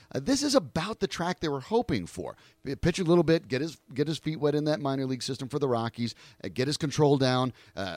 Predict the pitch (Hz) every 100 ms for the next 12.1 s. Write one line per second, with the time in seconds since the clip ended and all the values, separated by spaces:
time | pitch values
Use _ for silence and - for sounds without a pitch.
0 | - - 101 71 101 135 - - - 98
1 | 90 90 - 90 - - - 98 - 98
2 | 107 110 - 120 123 95 87 80 - 143
3 | 165 127 87 - - _ _ - 139 151
4 | 139 143 170 165 147 123 120 110 107 87
5 | 120 143 143 131 135 107 107 104 98 95
6 | 98 101 95 92 92 82 78 78 85 73
7 | 85 76 73 71 73 80 104 139 143 165
8 | - 185 156 120 113 113 117 113 101 95
9 | 80 98 _ - - 139 143 156 143 120
10 | 110 104 98 107 104 95 85 87 95 -
11 | 98 76 82 - 76 - 67 - 95 120